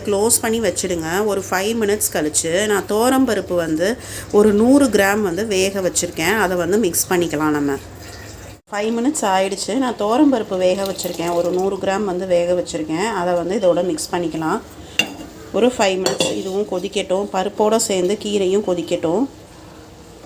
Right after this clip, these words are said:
அப்புறம் கொஞ்சோண்டு புளி தண்ணி ஊத்தணும். இப்போ வந்து புளி வந்து ஒரு நெல்லிக்காய் சைஸ் எடுத்து நான் வந்து ஊற வச்சு, அ, கரைச்சி வச்சிருக்கேன். அதை வந்து நான் மிக்ஸ் பண்ணிக்கிட்டேன். ஒரு டூ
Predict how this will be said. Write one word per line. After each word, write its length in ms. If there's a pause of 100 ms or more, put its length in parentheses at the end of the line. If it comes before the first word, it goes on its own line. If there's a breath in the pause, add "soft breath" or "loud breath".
(640)
அப்புறம் 260
கொஞ்சோண்டு 440
புளி 180 (100)
தண்ணி 240
ஊத்தணும். 420 (2000)
இப்போ 220
வந்து 180 (140)
புளி 240 (100)
வந்து 160 (100)
ஒரு 80 (100)
நெல்லிக்காய் 480
சைஸ் 340
எடுத்து 260 (120)
நான் 160
வந்து 160 (100)
ஊற 220
வச்சு, 240 (880 loud breath)
அ, 20 (720)
கரைச்சி 380
வச்சிருக்கேன். 480 (100)
அதை 180
வந்து 180
நான் 140
மிக்ஸ் 220
பண்ணிக்கிட்டேன். 500 (1120 loud breath)
ஒரு 120 (120)
டூ 80